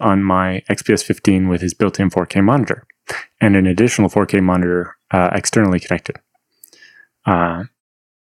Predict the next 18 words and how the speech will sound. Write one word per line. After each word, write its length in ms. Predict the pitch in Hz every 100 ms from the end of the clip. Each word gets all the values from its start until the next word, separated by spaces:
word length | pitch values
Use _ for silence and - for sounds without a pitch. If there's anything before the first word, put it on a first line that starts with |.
| _ _ _ _
also, 280 | 104 - 98
when 240 | 95 98 92
Dunst 420 | 123 147 - -
shows 340 | - - 117 95
a 80 | 117
notification 760 | 104 104 101 - 147 - 139
on 120 | 120
the 80 | 101
built-in 320 | 92 104 104
display, 380 | 92 - - 139
the 100 | 123
text 420 | 104 110 - - -
is 160 | 113
sized 360 | - 98 95 -
wrong. 320 | 151 151 151 - - - -
When 120 | 104
it 80 | 95
comes 320 | 107 101